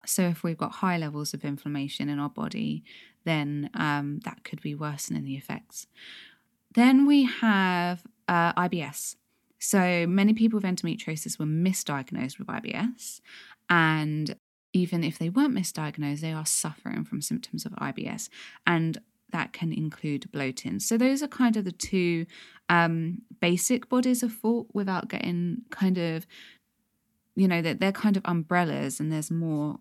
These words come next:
I guess there's more to it underneath as we're, we're explore. But today I'm starting from the very top, and this series is really gonna be focusing on the gut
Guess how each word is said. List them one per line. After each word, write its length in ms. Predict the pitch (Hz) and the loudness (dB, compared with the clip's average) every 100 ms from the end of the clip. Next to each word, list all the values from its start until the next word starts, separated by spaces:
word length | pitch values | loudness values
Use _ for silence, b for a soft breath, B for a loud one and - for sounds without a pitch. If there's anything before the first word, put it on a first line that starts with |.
| _ | _
I 80 | - | -10
guess 220 | 170 165 | -6 -6
there's 180 | 170 165 | -4 -4
more 220 | 170 165 | -2 -4
to 260 | 165 - 180 | -6 -6 -4
it 160 | 160 - | -4 -4
underneath 540 | 160 156 151 147 151 | -4 -2 -2 -2 -4
as 200 | 143 151 | -8 -8
we're, 240 | 151 147 147 _ | -6 -8 -10 _
we're 180 | - 156 | -10 -8
explore. 560 | - - - 165 147 143 _ _ | -8 -10 -8 -6 -6 -8 _ _
But 160 | 220 220 | -4 0
today 380 | 240 277 269 254 | 0 4 4 4
I'm 460 | 196 190 185 170 - | 4 4 2 0 -4
starting 540 | - 185 175 - 156 | -2 -2 -2 -4 -6
from 320 | - 156 156 | -4 -4 -4
the 80 | 156 | -6
very 260 | 160 151 - | -6 -6 -8
top, 380 | - 160 226 - | -6 -6 -6 -4
and 280 | 180 175 175 B B B - | -2 -2 -4 B B B 2
this 180 | 254 247 | 4 6
series 540 | - 262 262 240 196 190 | 4 6 6 6 2 -2
is 120 | 175 | -4
really 300 | 175 185 202 | 0 0 0
gonna 180 | 202 185 | -2 -4
be 140 | 180 | -6
focusing 560 | - 165 - - 160 165 | -6 -6 -6 -8 -6 -4
on 360 | 156 147 151 - _ - | -4 -4 -6 -8 _ -6
the 580 | 175 165 151 147 - _ _ _ | -2 0 0 -2 -6 _ _ _
gut 680 | - 143 202 247 _ - - | -2 0 0 -2 _ -8 -8